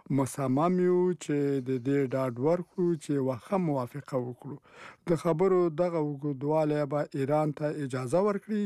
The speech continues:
چې په داسې حال کې چې خبرې روانې وي، دوه اعشاریه اته میلیارده ډالرو ته لار ولري. مګر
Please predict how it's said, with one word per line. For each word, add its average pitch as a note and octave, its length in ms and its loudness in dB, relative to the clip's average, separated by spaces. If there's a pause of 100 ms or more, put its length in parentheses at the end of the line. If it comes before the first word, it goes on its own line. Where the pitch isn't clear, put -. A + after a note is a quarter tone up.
چې E3 120 0 (300)
په C#3+ 80 -4 (260)
داسې D#3 300 0
حال D#3 220 0
کې E3+ 180 -2
چې D#3 80 -4 (100)
خبرې D3 400 0 (120)
روانې F3 520 2
وي، G#3 180 2 (720)
دوه F3+ 220 6 (320)
اعشاریه D#3+ 680 0 (120)
اته - 240 -4 (180)
میلیارده D#3+ 520 2 (120)
ډالرو D#3 380 0 (100)
ته F3+ 80 0 (140)
لار F3 300 4 (260)
ولري. C#3 360 0 (420)
مګر C3 260 0